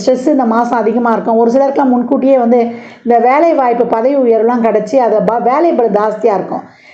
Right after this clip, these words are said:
இந்த மாசம் எப்படி இருக்கும்னா கூடுதல் பணிச்சுமையாயிடும். ஒருத்தர் வந்து ஒரு ஆபீசர் லீவு போட்டிருப்பாரு, உங்களை வந்து அந்த வேலையை சேர்த்து பாருங்கன்ற மாதிரி உங்க தள்ள கட்டிடுவாங்க.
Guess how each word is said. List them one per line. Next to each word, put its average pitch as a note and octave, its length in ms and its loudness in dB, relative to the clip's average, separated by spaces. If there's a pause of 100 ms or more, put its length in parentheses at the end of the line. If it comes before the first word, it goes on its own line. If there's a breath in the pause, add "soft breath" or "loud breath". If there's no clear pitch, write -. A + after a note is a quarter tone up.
இந்த C4 240 2
மாசம் D#4 360 0
எப்படி C4+ 240 0
இருக்கும்னா B3+ 360 -2 (380)
கூடுதல் D#4+ 400 2
பணிச்சுமையாயிடும். A#3 800 0 (600 soft breath)
ஒருத்தர் C4 300 0
வந்து C#4 380 2
ஒரு B3+ 120 2
ஆபீசர் B3+ 420 0
லீவு C4+ 220 0
போட்டிருப்பாரு, A#3 600 0
உங்களை B3 340 0
வந்து B3+ 200 0
அந்த A#3+ 120 0
வேலையை B3 320 2
சேர்த்து B3 260 0
பாருங்கன்ற G#3 540 -2
மாதிரி A#3 300 -2 (260 loud breath)
உங்க A3 160 -2
தள்ள A#3+ 300 0
கட்டிடுவாங்க. F3+ 680 -2